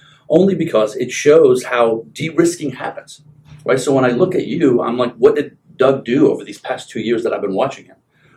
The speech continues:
Right? He found that there was a market need, married it to a market demand, and added some industry expertise. And when you combine these three things, you really have an opportunity to create something transformational.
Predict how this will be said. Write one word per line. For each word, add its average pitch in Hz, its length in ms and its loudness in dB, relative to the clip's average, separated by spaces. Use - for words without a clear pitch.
Right? 120 220 2
He 117 180 -8
found 139 280 0
that 160 80 0
there 160 100 6
was 135 120 6
a 123 60 2
market 120 320 -2
need, 98 280 -10
married 135 360 4
it 165 140 2
to 139 100 2
a 127 60 4
market 120 320 -2
demand, 101 460 -8
and - 180 -6
added 151 280 2
some 123 160 -8
industry 135 360 0
expertise. - 680 -6
And 120 120 -2
when 127 140 2
you 120 80 -2
combine 131 600 0
these 135 240 -6
three 131 160 -2
things, 156 380 -2
you 117 120 -6
really 156 280 -2
have 147 320 -6
an - 80 -6
opportunity 139 480 -6
to - 40 -16
create 131 220 0
something 120 260 -6
transformational. 123 680 -6